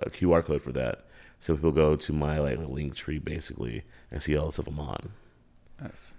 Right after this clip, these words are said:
Speaker 1: So I'm still working on that process. Like, everything's in process and being worked on right now. It just takes time. Labeling, branding, logos, websites. Oh, man.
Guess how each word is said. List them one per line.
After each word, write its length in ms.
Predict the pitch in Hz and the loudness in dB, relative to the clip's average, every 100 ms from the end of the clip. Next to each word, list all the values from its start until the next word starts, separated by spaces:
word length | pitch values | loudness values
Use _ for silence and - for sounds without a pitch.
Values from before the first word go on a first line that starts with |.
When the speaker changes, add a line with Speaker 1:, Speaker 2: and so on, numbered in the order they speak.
| - - | -20 -16
Speaker 1:
So 140 | - | -6
I'm 60 | 73 | -2
still 120 | 76 | 2
working 200 | 82 80 | 0 0
on 80 | 71 | -2
that 140 | 67 - | -2 -4
process. 480 | - - - - | -8 -8 -10 -8
Like, 160 | 69 - - - - | -8 -8 -10 -20 2
everything's 280 | 92 110 101 | 8 8 8
in 80 | 87 | 4
process 460 | - 87 85 82 | 2 2 2 -2
and 80 | - | -2
being 140 | 76 | -4
worked 200 | 71 76 - | -2 -2 -2
on 220 | 80 76 | -4 -4
right 240 | 82 - | -4 -4
now. 360 | 55 55 55 - - - _ - _ _ - | -4 -6 -6 -10 -16 -20 _ -20 _ _ -18
It 40 | |
just 120 | - | -8
takes 160 | 82 - | -6 -4
time. 380 | - 73 76 87 - | -6 -6 -6 -10 -12
Labeling, 560 | - 87 80 78 80 78 | -4 0 2 2 0 0
branding, 580 | 73 76 80 78 78 73 | 0 0 0 -2 -2 -2
logos, 640 | 78 78 71 73 73 71 - - - | -2 0 2 0 -2 -6 -14 -20 -4
websites. 920 | 85 80 - 76 78 78 - - - _ _ _ _ _ _ _ _ | -2 -2 -2 -2 -2 -4 -8 -12 -14 _ _ _ _ _ _ _ _
Oh, 280 | - 85 80 | 2 2 2
man. 520 | 82 82 80 80 87 | 0 -2 -2 -4 -10